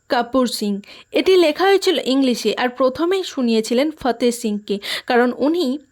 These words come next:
খুব একটা বেশি পড়ালেখা জানতেন না। এটির মাধ্যমে সেন্ট্রাল গভর্নমেন্টের কাছে কিছু দাবি রাখা হয়েছিল। এক, পাঞ্জাবের নদীর জল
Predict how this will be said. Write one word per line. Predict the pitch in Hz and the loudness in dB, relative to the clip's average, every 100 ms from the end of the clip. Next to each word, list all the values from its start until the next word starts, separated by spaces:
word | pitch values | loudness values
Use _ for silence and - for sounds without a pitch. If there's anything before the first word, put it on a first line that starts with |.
| _ _ _ | _ _ _
খুব | - 233 | -4 -2
একটা | 262 262 285 | -2 0 0
বেশি | 240 349 | 2 2
পড়ালেখা | 330 226 226 226 285 | 2 2 2 2 0
জানতেন | 311 240 208 208 | 0 0 -2 -2
না। | 196 185 202 - 330 - | -2 -4 -8 -12 -8 -4
এটির | 320 403 | 2 2
মাধ্যমে | 392 392 381 392 | 2 2 2 2
সেন্ট্রাল | 349 269 254 339 | 2 -2 0 0
গভর্নমেন্টের | 254 233 240 285 302 349 | 0 -2 0 -2 2 0
কাছে | 339 320 247 | 0 0 -2
কিছু | 254 285 | -4 -4
দাবি | 226 226 226 | -2 -2 0
রাখা | 269 226 226 | 0 0 -2
হয়েছিল। | 214 202 202 220 196 - | 0 0 0 -2 -4 -4
এক, | 247 302 _ | -4 -6 _
পাঞ্জাবের | 254 233 233 233 247 | -2 0 2 2 2
নদীর | 233 226 254 294 | 0 0 -2 -4
জল | - 226 | -2 0